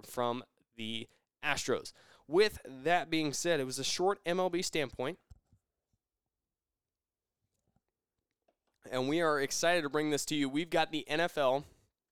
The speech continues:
coming up this week, college football week two coming up this week. And we would like to give you a shout out to our social media. So if you have any questions or anything that you want to hit us with, go to Twitter, go to Facebook, go to Instagram,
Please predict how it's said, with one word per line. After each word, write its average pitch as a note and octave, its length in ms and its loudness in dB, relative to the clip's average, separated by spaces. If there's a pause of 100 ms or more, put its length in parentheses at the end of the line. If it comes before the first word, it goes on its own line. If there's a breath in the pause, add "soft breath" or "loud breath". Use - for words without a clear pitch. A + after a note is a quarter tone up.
(400)
coming C#3+ 240 2
up C3 120 -4
this B2+ 180 -6
week, C3 180 -8
college D#3+ 260 0
football D3+ 300 0
week C#3+ 180 -6
two D3+ 160 -2
coming C#3+ 300 -2
up - 140 -6
this C#3 180 -6
week. C3+ 240 -6 (880 loud breath)
And D3 320 4
we D3 180 -2
would F3+ 220 0
like E3+ 220 2
to E3+ 120 -6
give D3+ 200 -2
you E3+ 100 -6
a E3 40 0
shout D#3+ 220 4
out D3 180 4
to C#3+ 100 -4
our C#3 80 0
social D#3 320 2
media. C#3+ 260 2
So D3+ 260 4
if A#2+ 140 -2
you C#3 80 -2
have G3+ 220 2
any F#3 100 0
questions D#3+ 420 0
or D3 160 0
anything D#3+ 340 -2
that C#3+ 120 0
you D#3 80 -6
want D3 320 0
to C#3+ 120 -2
hit D#3 180 0
us - 160 -2
with, D3 200 0 (1160 loud breath)
go D3+ 140 6
to F3+ 60 0
Twitter, D3 380 0 (760)
go C#3 140 0
to E3+ 60 0
Facebook, C#3+ 420 -2 (720)
go C#3+ 120 2
to F3+ 60 2
Instagram, D3+ 540 -2